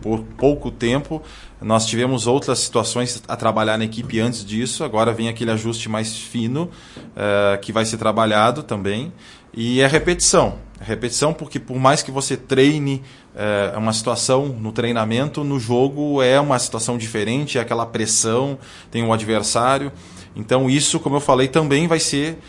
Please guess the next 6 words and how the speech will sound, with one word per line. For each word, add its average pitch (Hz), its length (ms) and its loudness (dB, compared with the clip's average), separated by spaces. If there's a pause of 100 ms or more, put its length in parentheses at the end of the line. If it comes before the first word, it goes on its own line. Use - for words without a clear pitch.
(220)
eh, 107 520 2 (320)
atingido 147 720 2
com 156 240 -4
os 180 80 -6
jogos, 113 540 4
né? 98 260 -10